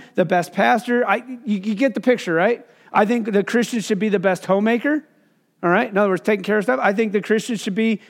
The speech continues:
the, the most polite, especially in restaurants. I think they should be the best customer service representative. I think Christians in everything that we do and when we respond in an act of worship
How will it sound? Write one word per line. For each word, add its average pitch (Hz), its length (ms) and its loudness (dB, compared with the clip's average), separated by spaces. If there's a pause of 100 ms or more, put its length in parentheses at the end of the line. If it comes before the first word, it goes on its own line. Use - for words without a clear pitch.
(100)
the, 190 300 2 (140)
the 190 100 2
most 202 240 2
polite, 185 440 2 (2000)
especially 220 420 0
in 208 80 0
restaurants. 208 640 0 (1900)
I 208 100 2
think 247 200 2
they 233 100 4
should 202 240 -4
be 226 320 0 (240)
the 196 100 2
best 233 320 0
customer 247 460 0
service 247 480 0
representative. 240 800 -2 (640)
I 208 140 2
think 254 200 0
Christians 226 480 -2
in 196 120 0
everything 269 580 0
that 247 100 0
we 220 160 0
do 185 460 0
and 196 160 2
when 208 180 2
we 214 100 2
respond 226 640 -2
in 247 120 0
an 220 100 -2
act 214 240 0
of 175 120 -4
worship 196 360 0